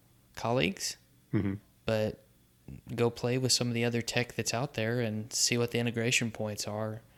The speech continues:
Speaker 1: so that you can speak to it. I think that's important.
Speaker 2: Yeah, that makes a lot of sense.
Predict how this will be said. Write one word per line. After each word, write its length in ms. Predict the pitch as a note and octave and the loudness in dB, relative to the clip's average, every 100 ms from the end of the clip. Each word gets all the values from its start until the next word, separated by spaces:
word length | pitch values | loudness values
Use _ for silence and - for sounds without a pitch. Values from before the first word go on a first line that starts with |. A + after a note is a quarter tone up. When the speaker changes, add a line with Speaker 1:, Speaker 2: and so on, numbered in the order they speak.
| _ - - - _ _ - | _ -20 -20 -20 _ _ -8
Speaker 1:
so 180 | - A2 | -4 -2
that 220 | G#2+ - | 2 2
you 80 | A2+ | 2
can 340 | A2 G#2+ G#2 | -2 -4 -4
speak 340 | - - A2+ - | -4 -4 -6 -4
to 100 | F#2+ | -6
it. 160 | E2 - - _ - | -6 -14 -20 _ -12
I 80 | G#2+ | -8
think 160 | A2+ G#2 | -6 -6
that's 180 | G#2+ - | -6 -8
important. 460 | B2 G#2+ F#2 G#2+ - - _ _ _ _ _ _ - | -2 -2 -2 -6 -10 -20 _ _ _ _ _ _ 2
Speaker 2:
Yeah, 240 | A#2+ G#2 - | 4 4 2
that 60 | B2+ | 0
makes 160 | A2 - | 2 2
a 40 | |
lot 120 | F#2+ | 2
of 60 | G2+ | 2
sense. 300 | A2 G#2+ | -2 -4